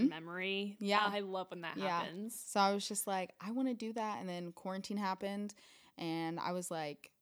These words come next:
Speaker 1: fresh out of a breakup. Like,
Speaker 2: Yeah.
Speaker 1: I got caterpillars, raised them into butterflies. I was learning how to play the
Speaker 2: Yes.
Speaker 1: electric guitar, learning how to do
Speaker 2: <laughs>
Speaker 1: Italian. And I was like,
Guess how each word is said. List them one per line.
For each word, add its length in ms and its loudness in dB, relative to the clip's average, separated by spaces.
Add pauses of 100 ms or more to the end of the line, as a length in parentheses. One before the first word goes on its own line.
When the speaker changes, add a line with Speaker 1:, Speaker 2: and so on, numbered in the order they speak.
Speaker 1:
fresh 280 2
out 160 6
of 100 0
a 60 0
breakup. 840 2
Like, 200 2
Speaker 2:
Yeah. 220 -4
Speaker 1:
I 300 4 (300)
got 320 4
caterpillars, 640 2
raised 220 2
them 80 -4
into 140 -4
butterflies. 680 2
I 60 -2
was 160 -8
learning 220 -6
how 80 0
to 40 4
play 80 8
the 200 10
Speaker 2:
Yes. 100 8
Speaker 1:
electric 300 0
guitar, 500 10
learning 300 10
how 100 10
to 100 6
do 140 6
Speaker 2:
<laughs> 100 6
Speaker 1:
Italian. 520 12
And 100 6
I 100 10
was 220 4
like, 260 4